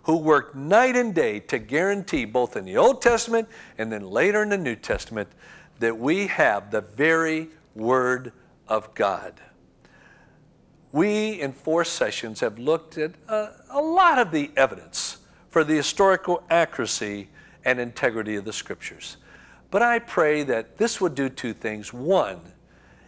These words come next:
it'll give you a greater confidence in the Bible, that we have what God gave us. But second, I trust, because of what I have shared, that you will even be more motivated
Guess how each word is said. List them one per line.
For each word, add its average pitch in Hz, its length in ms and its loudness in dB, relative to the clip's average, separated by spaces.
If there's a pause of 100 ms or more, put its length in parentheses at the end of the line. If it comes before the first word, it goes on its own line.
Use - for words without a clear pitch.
(140)
it'll 208 200 4
give 143 320 -2
you 110 300 -6
a 113 100 -2
greater 151 540 -2
confidence - 840 -6 (400)
in 117 120 0
the 104 80 -4
Bible, 87 500 -6 (380)
that 110 220 0
we 196 300 2
have 101 480 -2
what 107 280 -2
God 131 480 -2 (320)
gave 90 240 -6
us. - 280 -16 (440)
But 214 160 0
second, - 560 -2 (600)
I 302 220 2
trust, - 520 0
because 269 420 -2
of 196 120 2
what 170 180 2
I 139 140 6
have 120 160 -4
shared, 95 580 -2 (460)
that 170 160 2
you 220 240 2
will 247 220 2
even 165 300 -2
be 139 140 -2
more 202 460 4
motivated 120 640 -2